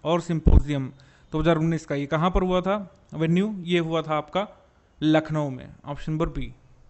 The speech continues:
नेशनल गंगा काउंसिल की मीट दिसंबर दो हज़ार उन्नीस में कहाँ पर हुई थी?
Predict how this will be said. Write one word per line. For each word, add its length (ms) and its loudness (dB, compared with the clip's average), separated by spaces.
नेशनल 400 0
गंगा 320 0
काउंसिल 640 -2
की 80 2
मीट 420 0
दिसंबर 380 0
दो 80 0
हज़ार 160 0
उन्नीस 260 -2
में 100 -4
कहाँ 160 0
पर 140 6
हुई 100 2
थी? 140 -2